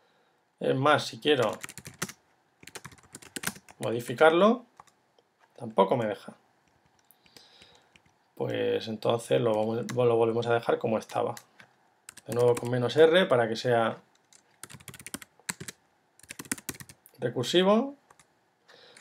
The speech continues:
No lo podría hacer como mi usuario porque ahora pertenece a root, pero si lo hago como root con sudo, ya sí me deja hacerlo, ¿vale? Y lo hemos dejado como estaba. Pasamos ya a los ejercicios.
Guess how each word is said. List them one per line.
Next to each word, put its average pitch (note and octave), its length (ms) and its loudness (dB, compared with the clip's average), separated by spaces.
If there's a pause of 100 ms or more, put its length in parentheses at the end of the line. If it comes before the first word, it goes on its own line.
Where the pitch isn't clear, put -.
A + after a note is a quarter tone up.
(120)
No D#3 120 6
lo D#3 100 8
podría D3+ 160 8
hacer C#3 160 2
como C3+ 160 4
mi C3 120 0
usuario C#3 340 4
porque A#2+ 160 2
ahora B2 160 2
pertenece A#2+ 360 -2
a C3 60 2
root, E3+ 260 0
pero D#3 220 6
si C#3 140 -2
lo B2 100 2
hago B2+ 180 2
como C3 220 2
root G#3 300 4
con C#3+ 180 -2
sudo, G3+ 400 6 (220)
ya B2+ 160 4
sí - 120 -6
me A2+ 100 -2
deja G#2+ 140 -2
hacerlo, A#2+ 360 -12 (280)
¿vale? - 200 -8
Y - 60 -10
lo A2 100 -6
hemos A2 140 -2
dejado B2+ 260 -2
como A2+ 200 -4
estaba. G#2+ 360 -6 (3750)
Pasamos D3 340 4
ya C3+ 80 8
a C3+ 40 10
los B2+ 120 6
ejercicios. F3+ 640 0